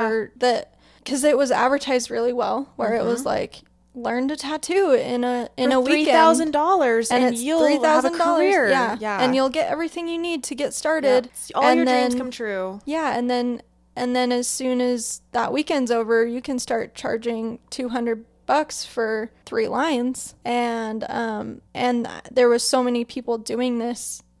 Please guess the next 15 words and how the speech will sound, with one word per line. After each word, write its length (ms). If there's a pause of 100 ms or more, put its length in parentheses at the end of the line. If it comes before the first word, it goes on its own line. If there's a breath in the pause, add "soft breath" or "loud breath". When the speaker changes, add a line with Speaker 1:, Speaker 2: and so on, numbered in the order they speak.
Speaker 1:
and 260
so 260
many, 520 (100)
s-, 260 (200)
there 120
was 140
so 100
many 200
people 320
that 220 (200)
I 160
don't 180
think 200
that 180
the 360